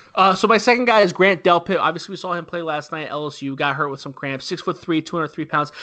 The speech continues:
This was not a good year for him. He looked very average this year, but he still won the Thorpe Award. So that shows you not only how good he still was this year, but how great he was last year, because that's basically why he won the award, because of that, pr-, how great he was last year. It carried over to this year.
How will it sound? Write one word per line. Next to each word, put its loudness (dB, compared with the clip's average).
This 0
was 0
not 6
a 4
good -2
year 4
for -2
him. -4
He -8
looked -6
very -4
average -4
this -16
year, -12
but 0
he -6
still -2
won -4
the -4
Thorpe -2
Award. -6
So -4
that 0
shows -2
you -8
not 4
only 0
how 2
good -2
he -10
still -8
was -6
this -10
year, -4
but 0
how 4
great 2
he -6
was -2
last 0
year, -6
because -12
that's -6
basically -4
why -2
he -6
won -6
the -6
award, -6
because -12
of -10
that, -6
pr-, -14
how 0
great -2
he -6
was -6
last -4
year. -6
It -4
carried 0
over -2
to -14
this -8
year. -10